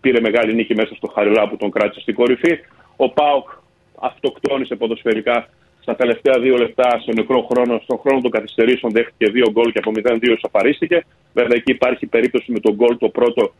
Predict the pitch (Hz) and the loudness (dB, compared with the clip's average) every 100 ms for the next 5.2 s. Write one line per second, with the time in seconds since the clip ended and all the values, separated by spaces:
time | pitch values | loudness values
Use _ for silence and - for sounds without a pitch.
0 | _ _ _ _ - 113 107 120 120 113 | _ _ _ _ -4 -2 0 0 0 0
1 | 107 120 110 117 110 - - 127 113 98 | 2 0 0 0 0 -2 -4 -2 -2 -4
2 | - _ - 101 98 110 113 110 104 117 | -16 _ -8 -6 -4 -2 -2 -2 -2 0
3 | 110 101 - 113 107 113 - - 101 110 | 0 -2 -2 -2 -2 -6 -10 -6 -4 0
4 | 104 98 - _ - _ 104 98 110 101 | 0 -2 -8 _ -20 _ -2 0 0 2
5 | 120 113 | 2 2